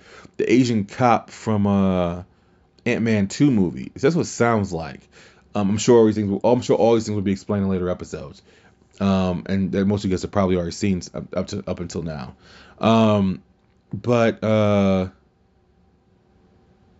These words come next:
yeah, so she, Dottie starts saying, "Hey, who are you? Like, what are you doing here?" Like, so, and, like, Wanda, once again, that, that, that darker tone music starts playing again.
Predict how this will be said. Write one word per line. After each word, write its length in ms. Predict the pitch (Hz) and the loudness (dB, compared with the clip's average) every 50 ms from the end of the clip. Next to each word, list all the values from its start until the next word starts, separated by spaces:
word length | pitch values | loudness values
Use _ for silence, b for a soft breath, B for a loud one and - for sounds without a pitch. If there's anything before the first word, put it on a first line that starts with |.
| _ _ _ _ _ _ _ _ _ _ _ _ _ _ _ _ _ _ _ _ _ _ 113 98 | _ _ _ _ _ _ _ _ _ _ _ _ _ _ _ _ _ _ _ _ _ _ -8 0
yeah, 380 | 95 135 175 202 151 104 - - | 6 6 6 6 6 2 -2 -8
so 560 | - - - - 127 123 123 120 120 110 - _ _ _ _ | -12 -12 -2 2 4 4 6 4 2 0 -2 _ _ _ _
she, 260 | - - - 139 143 - - - - - 101 | -12 -4 -2 -2 -2 -2 -4 -16 -16 -14 -10
Dottie 380 | 98 - 104 120 165 220 190 147 | -6 -2 0 0 2 2 2 2
starts 240 | - 135 117 110 | 2 2 2 2
saying, 140 | - 127 117 | 2 0 0
"Hey, 280 | 156 196 196 123 - b b b b b b b | 2 2 2 0 -2 b b b b b b b
who 260 | _ - 185 202 185 | _ 0 4 4 4
are 220 | 113 127 165 190 170 | 4 4 4 4 4
you? 320 | 113 95 80 73 - - _ _ _ _ _ _ _ _ _ _ - | 2 2 -2 -4 -10 -16 _ _ _ _ _ _ _ _ _ _ -4
Like, 100 | 107 107 | -2 -2
what 180 | 98 104 143 175 | 2 2 4 4
are 40 | |
you 140 | 208 208 196 | 6 4 4
doing 360 | 127 101 127 143 170 170 151 | 2 2 2 2 2 2 -2
here?" 200 | 110 110 104 98 | 0 2 2 4
Like, 140 | 98 101 101 | 4 2 0
so, 260 | - - 123 113 113 b b b b b b | 2 2 2 2 0 b b b b b b
and, 100 | 113 113 | -2 0
like, 120 | 110 95 | 0 0
Wanda, 320 | 85 101 107 113 123 117 110 | 0 0 0 2 2 4 2
once 120 | 107 107 | 2 0
again, 140 | 117 120 113 | -2 -2 -2
that, 180 | 104 98 80 87 | -2 -2 -2 -2
that, 260 | 107 104 98 - - | -4 -4 -4 -4 -4
that 200 | 113 110 104 90 | -4 -4 -2 0
darker 340 | 110 107 107 110 - 120 117 | 2 2 2 2 0 -2 -4
tone 300 | 113 - 127 127 127 120 | -2 0 0 2 2 2
music 300 | 117 151 202 190 175 127 | 2 2 4 4 4 2
starts 260 | - - 117 104 104 | 4 2 2 2 2
playing 300 | - - 117 104 98 95 | -2 -4 -2 0 0 0
again. 380 | 95 92 92 80 67 57 - | 0 -2 -4 -6 -8 -14 -18